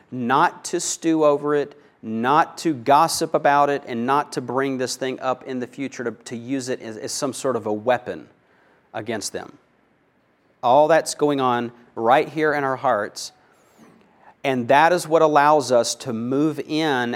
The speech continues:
as an instrument of grace as we lay aside our right to judge. So again, what it does for us, by doing that in our own hearts,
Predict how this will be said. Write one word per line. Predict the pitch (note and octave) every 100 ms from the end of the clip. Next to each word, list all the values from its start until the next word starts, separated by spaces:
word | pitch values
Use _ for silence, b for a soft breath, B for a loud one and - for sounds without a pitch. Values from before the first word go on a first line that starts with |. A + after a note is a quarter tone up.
| -
as | C3 A#2+
an | B2 B2
instrument | D3 E3+ - - D#3+ D#3+ -
of | B2+ A#2
grace | B2+ C#3 A#2+ A#2 -
as | - B2 A2+
we | A#2+
lay | A#2 A#2+ C#3
aside | C3+ - B2+ B2 A#2+ -
our | A2+ A#2
right | A2+ A2+ A2
to | -
judge. | G#2 G#2 F#2 - - - _ _ _ _ _ _ _ _ b -
So | - E3+
again, | E3 D#3+ D#3+
what | C#3 F3+
it | B2+ B2
does | E3+ F#3+ -
for | D3+ C3
us, | B2
by | C#3+
doing | C3+ B2+ G3 G3+
that | F#3+ F3+
in | E3+
our | D3 C#3+
own | D#3+ D3
hearts, | E3+ F3 C3 - -